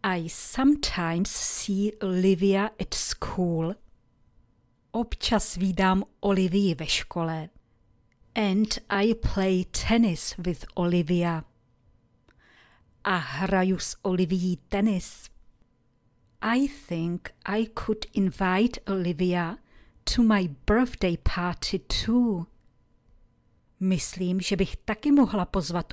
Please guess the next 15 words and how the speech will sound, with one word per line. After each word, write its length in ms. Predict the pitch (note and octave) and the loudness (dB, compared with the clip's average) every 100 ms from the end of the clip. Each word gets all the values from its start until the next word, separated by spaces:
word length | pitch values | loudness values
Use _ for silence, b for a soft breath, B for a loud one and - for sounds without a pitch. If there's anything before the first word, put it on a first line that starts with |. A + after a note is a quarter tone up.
| - | -6
Olivii 640 | F#3+ F3+ E3 F3+ E3+ E3 B B - | -2 0 0 0 0 -4 B B -2
na 220 | F3+ F3+ | 0 2
narozeninovou 920 | F3 F3+ F3+ D#3 E3+ F3 F3 E3 E3+ | 2 2 0 0 2 2 2 0 -2
oslavu." 720 | - - - F#3 E3+ E3+ E3 - _ _ _ _ _ _ _ _ _ _ _ - | -2 -4 -4 -2 -4 -4 -8 -12 _ _ _ _ _ _ _ _ _ _ _ 2
"In 220 | C#4 C#4+ | 4 4
fact, 720 | - - D#3 D#3+ - - - _ _ - - _ _ - | 0 -8 -8 -8 -12 -18 -20 _ _ -20 -20 _ _ -4
I 300 | A#3 B3 A#3+ | 0 2 0
have 460 | - E3 F3+ E3 | -2 -4 -4 -2
a 80 | F3 | -2
little 400 | F3+ F3 G3 F3+ | -2 -2 -2 -4
surprise 1040 | - - - - G#3 G#3 A#3+ C#4 C#4 - | -4 -4 -2 -2 0 -2 0 0 0 -4
for 220 | - F#3 - | -6 -6 -4
Olivia." 640 | F#3+ F3+ F3 E3+ E3+ D#3+ E3 _ - _ _ _ _ _ _ _ _ _ _ B B B - | -2 0 2 2 0 0 -6 _ -20 _ _ _ _ _ _ _ _ _ _ B B B -8
"Ve 160 | D3+ F3 | -2 -2
skutečnosti 960 | - F#3+ F3+ - F#3 - - F3 D#3 | -2 -2 -4 -4 -4 -4 -6 -8 -8